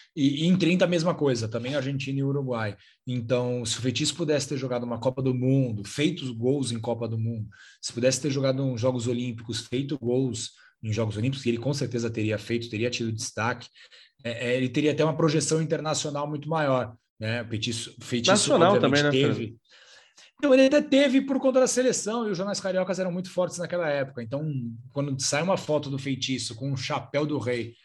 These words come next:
Speaker 1: a famosa coroa, "Feitiço primeiro, rei do, de, do, do Brasil", muitos outros locais, né, é, muitos outros estados tiveram acesso à grandiosidade desse jogador. Mas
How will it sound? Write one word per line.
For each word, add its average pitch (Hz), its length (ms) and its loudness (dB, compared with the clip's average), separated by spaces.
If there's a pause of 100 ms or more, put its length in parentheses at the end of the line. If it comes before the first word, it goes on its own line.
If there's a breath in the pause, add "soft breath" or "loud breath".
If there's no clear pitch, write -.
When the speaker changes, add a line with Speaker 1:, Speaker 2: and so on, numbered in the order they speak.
(120)
Speaker 1:
a 123 80 -4
famosa 127 360 2
coroa, 120 540 0 (260 loud breath)
"Feitiço 165 600 2
primeiro, 151 400 2
rei 127 240 0
do, 151 100 -4
de, 143 400 -2
do, 143 220 -4
do 139 340 -4
Brasil", 131 760 0 (320 loud breath)
muitos 156 760 -2
outros 147 300 -4
locais, 123 600 -4
né, 117 160 -10 (260)
é, 104 60 -12
muitos 139 380 -4
outros 127 280 -4
estados 123 380 -4
tiveram 139 340 -4
acesso 120 480 -4 (240 loud breath)
à 131 120 -4
grandiosidade 135 720 0
desse 156 220 -2
jogador. 151 520 -2 (360 loud breath)
Mas 190 800 2